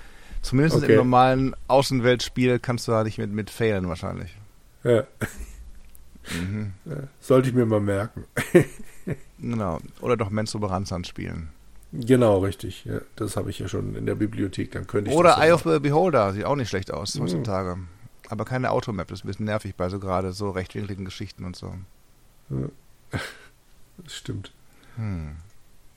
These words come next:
Speaker 1: Das waren noch Spiele damals. Das waren noch Spiele.
Speaker 2: <laughs>
Speaker 1: Ja, ähm,
Speaker 2: Mhm.
Speaker 1: Star Wars, Privateer,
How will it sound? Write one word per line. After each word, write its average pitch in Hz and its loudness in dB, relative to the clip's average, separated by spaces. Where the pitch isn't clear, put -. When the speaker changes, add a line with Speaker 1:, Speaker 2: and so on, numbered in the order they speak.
Speaker 1:
Das 98 -10
waren 98 -8
noch 82 -8
Spiele 101 -6
damals. 78 -8
Das 107 -8
waren 92 -10
noch 82 -10
Spiele. 101 -10
Speaker 2:
<laughs> - 4
Speaker 1:
Ja, 151 10
ähm, 147 2
Speaker 2:
Mhm. 143 -6
Speaker 1:
Star 143 2
Wars, 98 2
Privateer, 104 -2